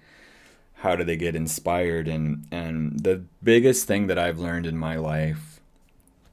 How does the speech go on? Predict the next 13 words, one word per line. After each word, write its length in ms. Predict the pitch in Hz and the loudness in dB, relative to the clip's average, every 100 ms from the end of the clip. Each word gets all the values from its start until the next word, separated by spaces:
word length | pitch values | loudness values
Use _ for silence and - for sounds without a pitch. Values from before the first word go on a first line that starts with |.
| _ _ - - | _ _ -16 -8
is 220 | 87 78 | -8 -4
that, 360 | 85 80 78 78 85 | -4 -2 -2 -4 -8
um, 680 | 85 80 80 78 76 76 98 | -6 -4 -4 -2 -4 -4 -4
inspiration, 1300 | 98 95 - 87 85 85 76 87 80 80 76 73 80 | -4 -4 -4 -2 -2 -2 -4 -6 -4 -2 -2 -4 -4
um, 580 | 80 78 78 76 76 - - _ _ _ _ _ _ - - _ _ _ _ - | -4 -2 0 -2 -4 -10 -20 _ _ _ _ _ _ -20 -20 _ _ _ _ -6
i-, 140 | 90 92 | -4 -4
is 180 | 87 | -6
really 340 | 92 98 92 87 | 0 2 2 2
not 400 | 82 80 78 - | 0 -2 -4 -6
the 80 | 85 | -4
most 320 | 85 78 82 | -4 -6 -6
important 600 | 78 85 85 76 80 78 | -8 -4 -4 -2 -4 -6
thing 440 | 80 78 78 76 | -4 -2 -2 -4